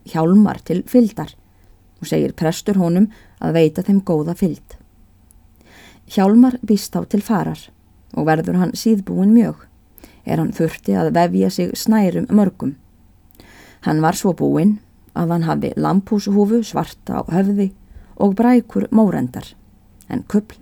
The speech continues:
gráan og girtur hrosshársreiptagl í digru. Segir nú ekki að ferðum þeirra feðga, fyrr en þeir koma að leiti. Sjá þeir hvar maður er allskammt frá túngarði og fæst við steina.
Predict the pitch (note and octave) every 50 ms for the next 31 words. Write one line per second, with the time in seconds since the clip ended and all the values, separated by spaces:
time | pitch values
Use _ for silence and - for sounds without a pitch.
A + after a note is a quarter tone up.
0 | - - - D#3 D#3 E3 E3+ E3 F3 F3 - - - - - - - - F#3+ F#3+
1 | - A3 A#3 - - - - F3+ - - - - - - A#3 A3+ - - - F#3+
2 | F3+ E3+ - - - - F3+ E3+ D#3 D3+ - - D#3 - - - E3+ E3+ - G3+
3 | E3 C#3+ - - - - - - - - - - - - - - - - - -
4 | - - - - - - - - - - - - - - - - _ _ - -
5 | - - - - - - - - - - - - - - - - A#3+ A#3 C4+ C#4+
6 | D4+ C#4+ C#4 C4 A#3+ G#3 F#3+ - - - F#3 F#3 - - G3 F#3+ - - A3+ G3+
7 | E3+ E3+ E3+ - G#3 G#3 G#3+ A3 A3+ - A#3 F3 - - - F#3+ - - _ _
8 | _ _ _ _ _ _ - F#3 D#3+ D#3 D3+ D#3 F3 F3 - - - G3 D#3+ D#3
9 | D3 - E3+ F#3+ G3+ G3 E3+ - - - F3 - - - _ _ _ _ _ _
10 | _ _ _ _ _ _ _ - - - - - - - _ - - D#3+ D3+ D3+
11 | D#3+ - - D#3 D#3 F3+ G3+ G#3 - _ - _ _ - - - - - E3 E3
12 | F3+ G#3+ A#3 A#3 A#3 A#3 A3 - - G3 - - G#3 - - - - - A3 F3+
13 | - - - - - G#3 G3 - - B3 A#3 F#3+ - E3 - - - C3+ B2+ -
14 | _ _ _ _ - - - - E3 D#3 - - G3+ G3+ - - - A3 G3 -
15 | - - -